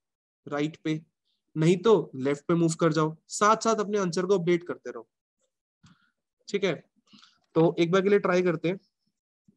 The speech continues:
ये actually में level one में जो पेप coding की website है ना, उसके अंदर है भी कि, अ, आपको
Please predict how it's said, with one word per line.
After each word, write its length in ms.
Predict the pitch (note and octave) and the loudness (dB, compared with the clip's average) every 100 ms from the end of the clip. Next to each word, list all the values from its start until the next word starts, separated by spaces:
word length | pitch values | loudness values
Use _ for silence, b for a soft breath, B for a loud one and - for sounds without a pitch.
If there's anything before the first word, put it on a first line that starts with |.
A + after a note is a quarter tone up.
| _ _ _ | _ _ _
ये 200 | - F3 | -2 2
actually 280 | F#3 D#3+ G#3 | 2 2 2
में 100 | G#3 | 4
level 320 | F#3+ F3 G#3 F#3 | 4 4 4 4
one 340 | F#3 F#3 D#3+ D#3 | 2 0 -4 -4
में 380 | D3+ D3+ D#3 D#3 | -4 0 0 2
जो 180 | E3 | 2
पेप 220 | E3 D#3 - | 2 -2 -2
coding 260 | D3 D#3 D#3+ | -2 0 0
की 80 | |
website 320 | D#3 - E3+ D#3+ | 0 0 -4 -2
है 60 | |
ना, 140 | F#3+ F#3 B B _ | -4 -6 B B _
उसके 200 | - - | -10 -6
अंदर 160 | F3+ E3 | -4 -4
है 240 | D#3+ E3+ | 2 2
भी 180 | D3+ A#2 _ _ _ _ _ _ _ _ _ _ _ _ _ - - | 2 -4 _ _ _ _ _ _ _ _ _ _ _ _ _ -18 -6
कि, 300 | D3+ D#3+ E3+ - C#3+ D3+ | -2 0 -2 -4 -6 -2
अ, 40 | |
आपको 640 | C#3+ C#3 C#3+ - D#3+ D#3 | -2 -2 -4 -2 0 0